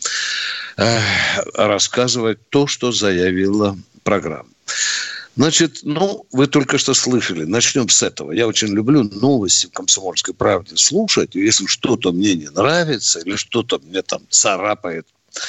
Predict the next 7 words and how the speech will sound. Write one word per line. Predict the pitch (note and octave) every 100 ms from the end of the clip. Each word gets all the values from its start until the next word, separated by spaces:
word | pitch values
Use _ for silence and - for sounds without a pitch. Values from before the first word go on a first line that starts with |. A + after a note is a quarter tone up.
| - - -
остатки | G2 - A2 F2+ -
мозгов, | F#2+ B2+ G3+ G#3+ - - - -
э, | - G#2+ G#2
я | G2+ D3+
всё-таки, | C#3 D3 - C#3 C3+ -
э, | A2+ A2 G#2
хочу, | - G#2+ - C3